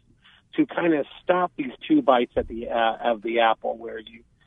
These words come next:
you know, you're convicted of a jury of your peers, and then separately you get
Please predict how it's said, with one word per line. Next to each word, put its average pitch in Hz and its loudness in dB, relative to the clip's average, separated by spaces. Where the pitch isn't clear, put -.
you 120 -8
know, - -10
you're - -16
convicted 151 2
of 139 6
a 135 2
jury 131 6
of 123 0
your 120 -4
peers, 139 2
and 117 -4
then 117 -2
separately 127 0
you 117 -6
get 113 -6